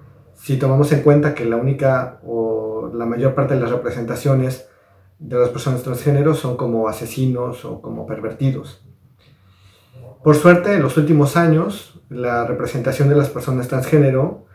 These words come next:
ha sido o se está volviendo más diversa, más compleja,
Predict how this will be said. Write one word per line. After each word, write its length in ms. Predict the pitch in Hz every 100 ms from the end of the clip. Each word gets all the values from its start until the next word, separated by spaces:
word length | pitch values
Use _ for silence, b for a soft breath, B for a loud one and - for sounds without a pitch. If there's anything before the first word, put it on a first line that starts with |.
| b _
ha 100 | 131
sido 800 | 131 147 131 135 131 123 120 -
o 160 | 117 113
se 140 | -
está 140 | - 131
volviendo 360 | 127 127 127
más 180 | 127 123
diversa, 460 | 120 131 135 - 120
más 140 | 113
compleja, 800 | 113 110 131 135 131 135 b